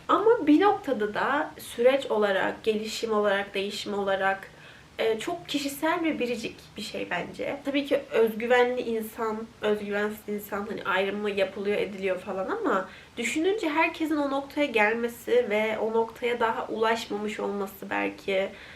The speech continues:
ya da kendi için yeterli şekilde ulaşmış olması falan farklı oluyor. Yani kişisel bir şey gerçekten.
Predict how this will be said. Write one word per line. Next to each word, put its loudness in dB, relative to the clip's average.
ya 12
da 2
kendi 4
için -4
yeterli -2
şekilde -2
ulaşmış -2
olması -6
falan 0
farklı 4
oluyor. 0
Yani 0
kişisel -2
bir -8
şey -6
gerçekten. -4